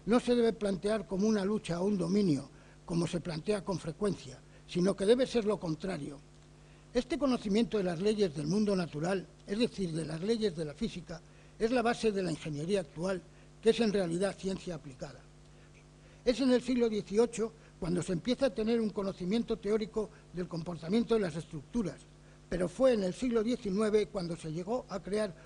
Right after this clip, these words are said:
un cuerpo de doctrina que se puede llamar, según denominación ital-, italiana, ciencia de las construcciones. Hasta que se establecieron estas ciencias, el conocimiento de las estructuras era puramente empírico,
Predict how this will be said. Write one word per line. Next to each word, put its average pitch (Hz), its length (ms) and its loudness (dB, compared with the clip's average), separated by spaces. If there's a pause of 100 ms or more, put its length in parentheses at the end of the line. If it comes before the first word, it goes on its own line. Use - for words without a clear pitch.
(160)
un 220 120 2
cuerpo 226 360 4
de 220 120 2
doctrina 202 680 0 (320)
que 170 80 -4
se 170 140 -2
puede 240 280 4
llamar, 196 380 -2 (180)
según 208 300 -2
denominación 180 600 -2
ital-, 175 400 -6
italiana, 190 600 -4 (380)
ciencia 226 380 2
de 196 100 -2
las 175 160 -6
construcciones. 156 760 -10 (1080)
Hasta 180 240 -4
que 175 120 -2
se 180 100 -2
establecieron 240 720 0
estas 226 300 0
ciencias, 196 540 2 (220)
el 175 140 -4
conocimiento 208 560 0
de 269 60 6
las 214 120 2
estructuras 220 680 0
era 226 200 2
puramente 220 460 0
empírico, 170 520 -2